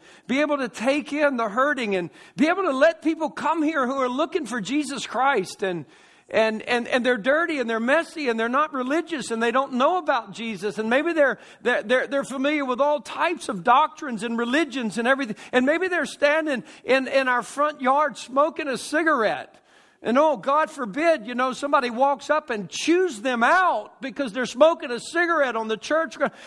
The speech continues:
They're about to come into the church because they're looking for reality, and we send them running.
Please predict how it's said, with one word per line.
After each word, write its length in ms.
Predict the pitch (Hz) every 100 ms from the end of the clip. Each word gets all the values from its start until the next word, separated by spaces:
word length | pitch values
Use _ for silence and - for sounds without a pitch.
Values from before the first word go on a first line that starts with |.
| -
They're 160 | 311 359
about 360 | 277 330 359
to 80 | 339
come 260 | - 330 349
into 160 | 302
the 120 | 285
church 280 | 285 330 370
because 200 | 262 320
they're 140 | 294 330
looking 440 | 339 392 392 359
for 180 | 294 311
reality, 760 | 302 330 381 392 370 - 311 - -
and 180 | 285 269
we 180 | 320 339 -
send 260 | - 349 330
them 180 | 302 240
running. 640 | 269 349 349 294 170